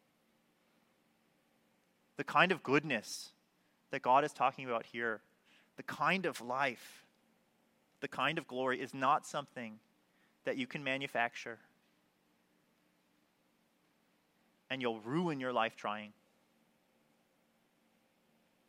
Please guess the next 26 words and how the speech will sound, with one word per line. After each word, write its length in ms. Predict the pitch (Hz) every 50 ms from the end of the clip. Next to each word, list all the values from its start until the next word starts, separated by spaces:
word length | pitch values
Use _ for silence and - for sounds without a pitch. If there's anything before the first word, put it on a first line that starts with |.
| _ _ -
So, 280 | - - 151 131 117 - - - _ _ _ _ _ _ _ _ _ _ _ _ _ _ _ _ _ _ _ _ _ - _ _ _
what 180 | - 254 - -
then? 180 | - 220 - 208 - _ _ _ _ _ _ _ _ -
What 200 | - 143 - -
then 160 | 165 160 151
do 120 | 139 131 127
we 80 | 123
turn 240 | - - 107 101 98
to? 260 | - 104 98 95 92 - _ _ _ _ _ _ _ _ _ _ _ _ _ _ _ _ _ _ _ _ _ _ _ -
Paul 240 | - - 147 160 170
prays 460 | - - 135 123 120 120 123 117 -
that 80 | - 107
the 60 | 113
Holy 260 | - 117 117 131 147
Spirit 340 | 147 - - 110 104 101 95
would 100 | 104 101
help 260 | - - 123 123 -
us 200 | 143 123 - -
know, 340 | 104 95 95 92 92 92 - - _ -
verse 180 | - 110 - -
nineteen, 500 | 120 101 98 - - - 95 90 87 82 - _ _ _ _ _ _ _ _ _ _ _ _ _ _ _ _ _ _ _ _ _ _ _ _ _ _ _ _ _ _ _
what 260 | - 127 139 143 - 147
is 260 | 143 143 139 123 117
the 140 | 127 147 147
immeasurable 720 | 139 147 143 143 147 170 180 - 226 220 196 220 240 233
greatness 760 | 190 - 147 147 156 156 - 156 151 147 - - - - -